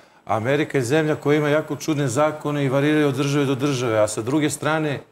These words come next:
opet, a, zamislite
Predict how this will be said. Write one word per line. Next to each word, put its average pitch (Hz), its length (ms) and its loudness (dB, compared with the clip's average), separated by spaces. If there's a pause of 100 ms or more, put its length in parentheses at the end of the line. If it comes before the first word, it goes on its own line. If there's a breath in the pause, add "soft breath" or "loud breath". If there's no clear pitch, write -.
(500 soft breath)
opet, 147 540 0 (520 soft breath)
a, 127 380 2
zamislite 156 760 0